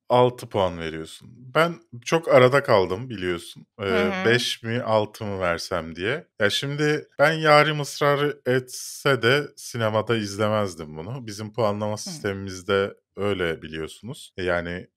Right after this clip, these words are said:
Speaker 1: belki normal bir, e, puanlama sistemine göre, "A, ben de altı verirdim." Ama bunu sinemada izlemek istemeyeceğim için
Speaker 2: Hı.
Speaker 1: televizyonda görsem kanal değiştirmem diye düşündüğüm için beş veriyorum bizim
Speaker 2: Ben
Speaker 1: puanlama sistemimize göre.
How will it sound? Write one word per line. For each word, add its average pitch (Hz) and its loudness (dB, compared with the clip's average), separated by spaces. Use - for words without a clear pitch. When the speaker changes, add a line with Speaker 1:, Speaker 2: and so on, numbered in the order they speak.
Speaker 1:
belki 104 0
normal 101 2
bir, - -8
e, 90 -6
puanlama 95 -2
sistemine 90 -6
göre, 98 0
"A, 104 2
ben 92 2
de 85 0
altı 78 -4
verirdim." 92 -6
Ama 113 2
bunu 110 -4
sinemada 107 -2
izlemek 101 -6
istemeyeceğim 82 -8
için - -14
Speaker 2:
Hı. 185 -18
Speaker 1:
televizyonda 104 -2
görsem 87 -2
kanal 85 -2
değiştirmem 85 -6
diye 80 -8
düşündüğüm 76 -12
için 156 -14
beş 98 -4
veriyorum 82 -6
bizim 78 -14
Speaker 2:
Ben 67 -18
Speaker 1:
puanlama 87 -2
sistemimize 76 -12
göre. 73 -16